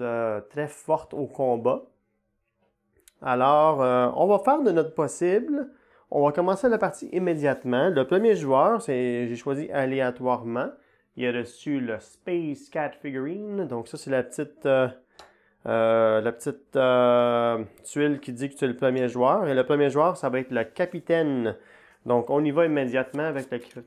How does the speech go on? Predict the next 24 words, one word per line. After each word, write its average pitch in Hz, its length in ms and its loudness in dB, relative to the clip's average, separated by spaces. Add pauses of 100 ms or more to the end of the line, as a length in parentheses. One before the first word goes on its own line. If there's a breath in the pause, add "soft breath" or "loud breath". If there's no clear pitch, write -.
(120)
capitaine. 151 400 -8
On 127 120 0
pige 151 200 -8
ses 135 140 -8
premières 156 420 -4
cinq 165 360 -6
cartes. - 440 -6 (1900 soft breath)
On 117 60 -12
va 113 80 -2
aller 117 120 0
voir 127 260 -4
qu'est-ce 143 240 -6
qu'il - 80 -8
y 147 60 0
a - 20 0
dans 135 100 0
ses 123 220 -6
mains 120 340 -4
ensemble. 127 720 -6 (460 soft breath)
Il 123 80 -2
a - 20 0
pogné 151 280 0
Basic 160 400 -4
Repair. 170 500 -2